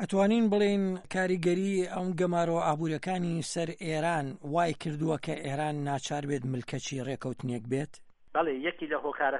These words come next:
Speaker 2: سەرەکیەکانی ئەوەی کە ئێران ئامادەیە بە ڕێکەوتنی لەگەڵ وڵاتانی پەنجێدەیەک بگات، ئەو، ئە، داڕمانی ئابووری ئێرانە. بینیمان کە لەم ساڵانەی دواییدا تەنانەت، ئە، بەهای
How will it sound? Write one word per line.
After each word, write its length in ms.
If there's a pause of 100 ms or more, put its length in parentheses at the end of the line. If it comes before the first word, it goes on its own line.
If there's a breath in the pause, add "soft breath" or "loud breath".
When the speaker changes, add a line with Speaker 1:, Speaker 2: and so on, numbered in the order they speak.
Speaker 2:
سەرەکیەکانی 640
ئەوەی 280
کە 120 (480 loud breath)
ئێران 400
ئامادەیە 600 (400)
بە 120
ڕێکەوتنی 460
لەگەڵ 180
وڵاتانی 500
پەنجێدەیەک 520 (180)
بگات، 240 (100)
ئەو، 160 (200)
ئە، 220 (380 loud breath)
داڕمانی 580
ئابووری 520
ئێرانە. 420 (240)
بینیمان 360
کە 100
لەم 180
ساڵانەی 420
دواییدا 460
تەنانەت، 420
ئە، 120 (720 loud breath)
بەهای 420